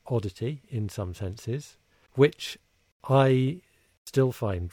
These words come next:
really, really enjoyable to rewatch, which did extremely well in the ratings, on British T V at least,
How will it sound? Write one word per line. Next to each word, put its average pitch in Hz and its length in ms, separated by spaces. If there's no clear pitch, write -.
really, 104 340
really 95 320
enjoyable 98 600
to 117 120
rewatch, 92 680
which 156 300
did 131 320
extremely 135 840
well 117 560
in 113 200
the 101 60
ratings, 110 840
on 95 100
British 98 340
T 85 220
V 85 160
at - 100
least, 104 480